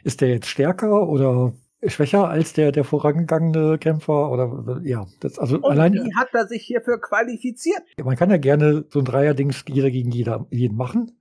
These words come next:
Speaker 1: was ich auch schon eigentlich seltsam fand, aber ja, in so einem Turniermodus irgendwie ohne Erklärung. Also es gibt ja auch keinen Turnierbaum, wo man das irgendwie ableiten hätte können,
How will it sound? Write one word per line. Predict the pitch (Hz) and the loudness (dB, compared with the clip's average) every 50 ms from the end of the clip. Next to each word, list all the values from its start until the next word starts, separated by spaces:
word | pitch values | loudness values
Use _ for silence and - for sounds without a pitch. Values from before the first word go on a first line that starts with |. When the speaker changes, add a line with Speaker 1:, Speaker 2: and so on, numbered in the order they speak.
| _ | _
Speaker 1:
was | - 131 131 - 139 139 - - | -16 -14 -6 -4 -4 -4 -4 -4
ich | - - | -6 -4
auch | - 135 | -4 -2
schon | 127 - 180 180 170 - - _ | 0 0 0 0 0 -2 -8 _
eigentlich | - - 147 151 151 - | -4 0 0 0 2 2
seltsam | - 143 143 143 - 156 151 | 2 2 2 2 0 0 0
fand, | - - 160 151 151 151 - - - _ _ - - | 0 0 0 0 0 -4 -6 -12 -18 _ _ -8 -4
aber | 131 131 127 131 131 131 135 - - _ _ _ | -2 0 2 2 2 0 -2 -6 -12 _ _ _
ja, | - 143 123 127 | -6 -4 -4 -4
in | - 120 | -4 -4
so | 110 123 | -2 -2
einem | 123 113 | -2 -2
Turniermodus | - - - 120 110 104 113 160 170 175 170 180 170 180 180 180 - _ _ _ _ _ _ _ _ _ _ _ | -2 -4 -4 -2 -2 0 2 2 2 4 4 4 2 0 0 -2 -8 _ _ _ _ _ _ _ _ _ _ _
irgendwie | 143 131 123 131 123 127 131 127 127 - _ | -6 -4 -2 -2 -2 -2 -4 -4 -8 -14 _
ohne | - 139 131 143 | -4 -2 -2 -2
Erklärung. | 127 120 - - 120 127 151 151 180 | -2 -4 -4 -2 0 0 0 0 0
Also | 165 139 - | -2 -2 0
es | |
gibt | - 156 - | -2 0 0
ja | - 143 | 0 0
auch | 131 | 0
keinen | - 135 131 120 117 131 123 | 0 0 0 0 -2 -6 -4
Turnierbaum, | - - 131 131 123 127 131 123 - 156 156 151 143 131 110 | -2 0 2 2 4 2 2 2 2 2 2 4 2 0 -2
wo | 107 | -2
man | 107 123 117 | -4 -4 -4
das | 104 - | -4 -6
irgendwie | - 123 110 123 113 107 92 | -6 -4 -2 -2 -2 -2 -4
ableiten | - - - - - _ _ _ - 131 107 110 - - 113 107 104 - _ _ | -6 -6 -6 -14 -20 _ _ _ -4 -4 -4 -2 -4 -6 -8 -8 -8 -12 _ _
hätte | - 123 127 - 107 | -6 -6 -6 -6 -10
können, | - - 127 107 107 107 104 | -6 -4 -4 -4 -4 -8 -12